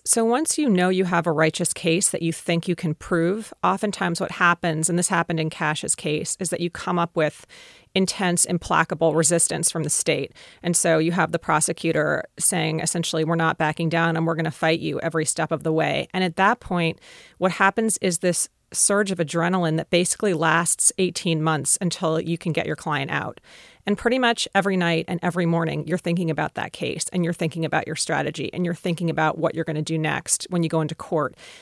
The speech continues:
And you're thinking in a very adversarial way about what you need to do to completely dismember the state's case and leave it in a heap on the floor.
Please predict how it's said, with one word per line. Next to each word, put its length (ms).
And 140
you're 80
thinking 480
in 140
a 60
very 460
adversarial 600
way 260
about 220
what 160
you 100
need 200
to 100
do 320
to 320
completely 640
dismember 500
the 100
state's 360
case 340
and 160
leave 200
it 100
in 100
a 40
heap 360
on 100
the 40
floor. 460